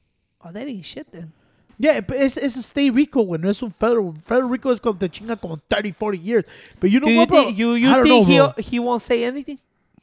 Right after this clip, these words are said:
Speaker 1: I don't think he's saying anything, Pancho.
Speaker 2: No,
Speaker 1: I'm
Speaker 2: ese
Speaker 1: being
Speaker 2: güey sí viene de los
Speaker 1: Porque,
Speaker 2: slums.
Speaker 1: ¿sabes qué, güey? Porque at this
Speaker 2: Ese
Speaker 1: point
Speaker 2: güey, ese güey de esos como pinche Casanova, they're gonna eat that shit.
Speaker 1: And you,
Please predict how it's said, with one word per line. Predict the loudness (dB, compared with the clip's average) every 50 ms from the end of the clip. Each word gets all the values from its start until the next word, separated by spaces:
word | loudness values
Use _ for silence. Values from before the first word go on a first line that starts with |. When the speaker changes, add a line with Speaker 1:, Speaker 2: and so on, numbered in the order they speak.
| _ _ _ _ _ _ _
Speaker 1:
I | 0
don't | 0 0 -2
think | -4 -6 -6
he's | -6 -6
saying | -8 -10 -10 -10
anything, | -10 -12 -12 -14 -18 -20
Pancho. | -20 -20 -20 -20 _ -2
Speaker 2:
No, | 0 2
Speaker 1:
I'm | 4 2
Speaker 2:
ese | 2 2
Speaker 1:
being | 2 0 2
Speaker 2:
güey | 2 0 0
sí | -2 -4
viene | -2 0 0 0
de | 0 -2
los | -2 -2
Speaker 1:
Porque, | 0 0 0 -2
Speaker 2:
slums. | 0
Speaker 1:
¿sabes | 0 0 0 0 0
qué, | -2 -2 -2
güey? | 0 0 0 -2 -4 _ _ _ _ _
Porque | -2 -2 0 0
at | -2 -2 -2
this | -2 0
Speaker 2:
Ese | 2 2 2 4
Speaker 1:
point | 2 2 4
Speaker 2:
güey, | 4 2 2 2 -4 -6 -2
ese | -2 -2 -2 -2 -4 -2
güey | 0 0 0 0 0 0
de | 0 -2
esos | -2 -4 -8 -12
como | -12 -12 -12 -8
pinche | -8 -8 -8 -8 -10 -12 -12
Casanova, | -8 -8 -8 -8 -8 -10 -10 -10 -10 -8
they're | -8 -8
gonna | -10 -10 -10
eat | -12 -14 -12 -12
that | -16 -16 -16
shit. | -16 -18 -18 -20 _ _ _ _ _ -12
Speaker 1:
And | -2 0
you, | 0 0